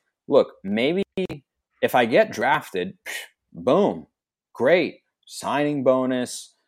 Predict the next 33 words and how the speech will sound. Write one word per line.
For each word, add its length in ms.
Uh, 140
if, 260
if 180
you're 100
an 200
early 120
round 260
pick, 160
I 40
don't 100
remember 260
how 80
exactly 480
how 100
all 140
that 200
works, 380
but 220
you 120
got 220
guaranteed 500
money 360
coming 340
in. 380
You 120
have 120
a 60
chance 460
to 60
play. 560
You're 120
going 320
to 60